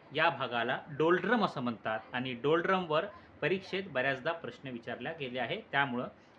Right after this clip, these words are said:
हे इथे लक्षात ठेवणं आवश्यक आहे. विषुवृत्तीय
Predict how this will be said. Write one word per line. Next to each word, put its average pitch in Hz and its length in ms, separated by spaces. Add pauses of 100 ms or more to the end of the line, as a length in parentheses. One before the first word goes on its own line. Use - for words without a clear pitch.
(120)
हे 185 140
इथे 151 300
लक्षात 156 240
ठेवणं 117 380 (380)
आवश्यक 127 400
आहे. 107 160 (2500)
विषुवृत्तीय 233 760